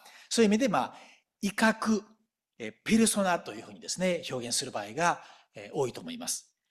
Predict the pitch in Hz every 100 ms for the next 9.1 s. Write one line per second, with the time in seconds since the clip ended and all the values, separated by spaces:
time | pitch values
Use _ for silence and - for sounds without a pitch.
0 | _ - - 147 160 220 214 190 156 151
1 | 233 202 135 175 226 196 123 123 113 110
2 | - - 107 147 196 120 - - - 92
3 | 87 - 107 92 - - - 123 107 107
4 | - 104 110 127 151 104 - _ - -
5 | - - _ - 117 107 - - 277 302
6 | 139 110 - 226 196 247 - _ _ _
7 | _ - 110 104 95 - 95 110 - _
8 | _ - 220 247 226 139 101 - - -